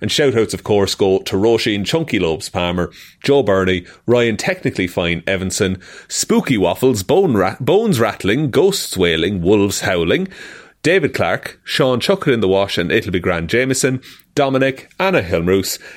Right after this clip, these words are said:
Lil Dicky, Funny Observation, McGrew, Danny McLaughlin, Lord Smish, two M's, one Y, but not where you think, Sam, Michelle Brown, Michaela Doughty, Buster, and Ed Ball.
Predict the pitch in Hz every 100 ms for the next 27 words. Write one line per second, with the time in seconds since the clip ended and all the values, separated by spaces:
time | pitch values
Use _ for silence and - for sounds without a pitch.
0 | - 180 185 117 110 107 98 214 185 92
1 | 80 - 85 85 - 82 78 - 113 117
2 | 107 - - - 190 180 190 190 190 -
3 | 196 101 - - - 127 208 202 - -
4 | 156 151 165 - - - _ _ - 190
5 | 220 - 107 107 143 107 139 156 101 87
6 | 80 95 87 110 107 92 92 80 - 87
7 | 165 - - - - - - 110 90 107
8 | 180 - _ 107 - 202 160 95 85 87
9 | 92 110 98 202 175 92 90 90 92 90
10 | - _ 190 185 - 107 98 - - 104
11 | - 98 92 85 80 73 78